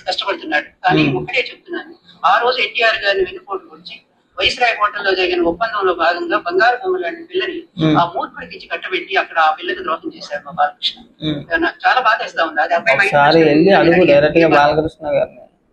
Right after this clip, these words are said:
Speaker 2: ఇప్పుడు నువ్వు చెప్పుకోవచ్చు కదా మా అబ్బాయి అని చెప్పేసి అని అన్నావు కదా, ఒకసారి అనపోయి వెళ్ళి చెంపలు రెండు టపా టపా వాయిస్తాడు. ఆ, నిన్ను అసలు మనిషిగా కూడా చూడు బాలకృష్ణ గారు అయితే. నిన్ను బాలకృష్ణ గారే కాదు, రాష్ట్రంలో ఉన్న ఎవరు కూడా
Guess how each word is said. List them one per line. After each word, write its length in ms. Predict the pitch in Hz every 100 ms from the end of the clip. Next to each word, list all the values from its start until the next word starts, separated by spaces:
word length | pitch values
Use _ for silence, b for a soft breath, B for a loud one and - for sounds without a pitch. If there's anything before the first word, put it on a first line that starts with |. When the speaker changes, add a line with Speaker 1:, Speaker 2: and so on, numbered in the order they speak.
| _ _
Speaker 2:
ఇప్పుడు 240 | - 143 151
నువ్వు 180 | 147
చెప్పుకోవచ్చు 420 | 147 143 170 170 170
కదా 200 | 156 151
మా 140 | 147
అబ్బాయి 400 | 127 131 151 151
అని 100 | 151
చెప్పేసి 260 | 147 147 147
అని 100 | 147
అన్నావు 220 | 143 143
కదా, 300 | 147 - - _ _ _ _ 127
ఒకసారి 260 | 143 147
అనపోయి 400 | 147 147 151 185
వెళ్ళి 480 | 185 185 208 180 - - _ _ _ _ _ _ _ _ - - _ _ _ 147
చెంపలు 380 | 147 143 165 156
రెండు 460 | 156 175 196 208
టపా 300 | 214 175 170
టపా 280 | 165 160 185
వాయిస్తాడు. 680 | 175 156 175 - - - - - - _ _ _ _ _ -
ఆ, 40 | 165
నిన్ను 260 | 180 139
అసలు 160 | 127 175
మనిషిగా 440 | 151 151 - 180
కూడా 180 | 175 190
చూడు 260 | 190 165 151
బాలకృష్ణ 500 | 135 143 143 - 156
గారు 200 | 143 135
అయితే. 420 | - - - - - - - -
నిన్ను 180 | 156 160
బాలకృష్ణ 540 | 127 160 175 220 226
గారే 300 | 220 214 220
కాదు, 220 | 214 170 143
రాష్ట్రంలో 680 | 135 139 165 - 185 180
ఉన్న 180 | 175 175
ఎవరు 380 | 175 147 151 180
కూడా 500 | 170 139 165 -